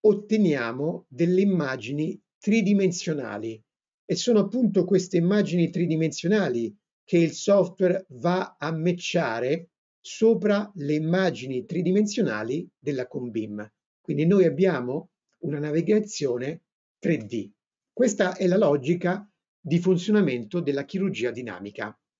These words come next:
Io parto sempre da un'affermazione importante, perché questa è un'affermazione che viene spesso, mi viene spesso riferita, e cioè il concetto di: "Ma io gli impianti li metto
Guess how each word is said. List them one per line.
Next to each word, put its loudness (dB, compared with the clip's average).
Io 2
parto 0
sempre 2
da -2
un'affermazione 0
importante, -4
perché -4
questa 0
è 0
un'affermazione -4
che -6
viene -6
spesso, -2
mi -2
viene 4
spesso -2
riferita, 0
e -2
cioè 4
il 4
concetto 0
di: 2
"Ma -8
io 4
gli -8
impianti -2
li 0
metto -2